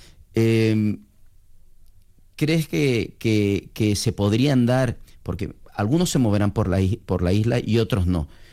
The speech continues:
¿tú crees que se podrían dar charlas específicas o se dan charlas específicas como presentaciones de lo que supone Gran Canaria a nivel turístico, de los atractivos que tiene, los iconos que hay? O sea, ¿se intenta que se muevan o solo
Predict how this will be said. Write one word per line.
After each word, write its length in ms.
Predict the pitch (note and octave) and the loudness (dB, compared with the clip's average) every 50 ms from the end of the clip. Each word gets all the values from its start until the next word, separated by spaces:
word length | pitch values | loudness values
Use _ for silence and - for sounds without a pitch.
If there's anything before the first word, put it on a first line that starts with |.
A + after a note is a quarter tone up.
| - - - | -20 -10 -4
¿tú 100 | - B2 | -4 -2
crees 160 | C#3 D3+ D3 | 0 0 -2
que 80 | D3 - | -2 -2
se 140 | - B2+ - | -4 -2 0
podrían 320 | A2+ A2+ A2+ B2 B2 B2 | 0 0 2 2 2 2
dar 260 | B2 A#2 G#2+ G2+ - | 2 0 0 -2 -4
charlas 380 | - C3 A#2+ A#2 A#2 A#2+ A#2 G#2+ | -2 -2 0 0 0 0 0 0
específicas 640 | G2 - - F#2 - - B2+ - A#2+ - G2 - - - | 0 0 -2 -2 0 0 0 0 0 -2 -2 -8 -6 -4
o 100 | F#2+ F#2+ | -4 -4
se 160 | - - F#2 | -2 -2 0
dan 200 | F#2+ A#2 B2 B2 | 0 2 0 0
charlas 280 | A#2+ - B2 A#2+ A#2 A2+ | -2 -2 -2 0 0 0
específicas 800 | G#2+ - - F#2+ - - B2 A#2 - A#2 G#2 - A2+ G2+ F#2 E2 - - - - - - | 0 -2 -2 -4 -2 -2 -4 -2 -2 -4 -2 -2 -2 -2 -2 -4 -6 -14 -20 -20 -20 -8
como 220 | - F#2+ F#2+ E2+ | -4 -2 -2 -2
presentaciones 1040 | F#2+ F2+ F2 - F#2 F2 - - - - G2 G#2 A2+ A#2 A2+ A2+ A2 A2 G#2+ G#2+ F#2+ | -2 -2 -2 0 -2 0 -2 -2 -2 0 0 2 2 2 2 2 2 2 0 -2 -2
de 160 | F2+ G2 F#2+ | -2 -2 0
lo 180 | F#2 F#2 F#2 E2+ | 2 0 0 -2
que 100 | - F2 | -2 -6
supone 360 | - - - F#2+ G2 G#2 G#2 | -6 -4 -2 0 0 2 2
Gran 180 | G#2 G2+ G2 F2+ | 2 0 0 0
Canaria 540 | - F2 F2+ G2 G#2+ G#2+ G#2+ G#2+ F2+ D2 - - - - - - | 0 0 0 2 2 2 2 0 0 -2 -6 -16 -20 -20 -12 -6
a 100 | F#2+ F#2+ | -2 0
nivel 280 | F#2 F2+ F#2 F#2+ F2+ - | 0 2 2 0 0 0
turístico, 800 | F#2 F2+ F#2+ - G#2+ - - A2 G2+ - - A2+ A2 A2 A2 G#2+ | -2 0 0 0 -2 -2 -4 -4 -4 -2 -2 0 0 0 0 -2
de 380 | - F#2+ G2 G2 F#2+ - - - | -2 -2 0 0 0 -2 -2 -2
los 160 | F2+ G#2 G#2 | 0 0 2
atractivos 480 | G#2 F2 - F#2+ F2+ - A#2 A2 G#2 F2+ | 0 0 0 -2 -2 0 0 0 0 0
que 120 | - G2 | -2 -2
tiene, 240 | E2 A2 A2+ A#2+ A2+ | 0 2 2 2 2
los 160 | G2+ F#2 F#2 | 2 2 0
iconos 440 | F#2 E2 - - A2+ B2 A#2 G#2+ G#2 | -2 -2 -2 0 0 2 0 0 -2
que 200 | - G#2 G#2 A2 | -2 -2 0 0
hay? 220 | A2+ A#2+ A#2 A2+ - - - - - | 2 0 0 -2 -4 -12 -20 -20 -10
O 40 | |
sea, 180 | - - F#2+ - - - - | -4 -4 -4 -4 -6 -14 -20
¿se 240 | - - - - A#2+ | -20 -12 -6 -2 0
intenta 380 | A#2 A2+ - C#3 C#3 C#3+ C#3+ C#3 | 0 0 0 0 -2 -2 -2 -4
que 120 | - C3+ | -2 -4
se 140 | - - A#2+ | 0 0 2
muevan 360 | A#2+ C3+ D3 D#3 E3 E3+ - - | 2 2 2 2 0 -2 -4 -6
o 100 | B2+ A#2 | -8 -8
solo 460 | - - C#3 C#3 C#3 C3+ C3 B2+ | -4 0 0 2 2 2 0 -2